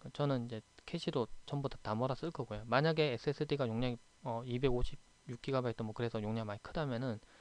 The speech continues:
캐시로 잡은 용량 이외 공간은 다른 공간으로 다시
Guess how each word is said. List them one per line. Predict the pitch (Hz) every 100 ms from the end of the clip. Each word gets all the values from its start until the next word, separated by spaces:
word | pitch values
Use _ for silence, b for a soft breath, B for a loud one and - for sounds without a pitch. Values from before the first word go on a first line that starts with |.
| B B
캐시로 | - 175 - 151
잡은 | - 139 135 110
용량 | 110 117
이외 | 107 110 135 143
공간은 | 117 113 110 110 107
다른 | - 113
공간으로 | 113 113 113 110 107 104 - -
다시 | 123 -